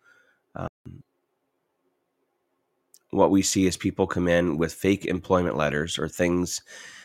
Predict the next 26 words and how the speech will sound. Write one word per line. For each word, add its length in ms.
like 300
that 300
to 80
obtain 320
credit 340
with 180
us 420
or 200
with 200
any 300
other 260
financial 400
institution, 600
and 220
then 140
they 120
can't 280
support 400
the 80
payments 420
after 240
the 80
mortgage 380
has 80
been 120
approved. 540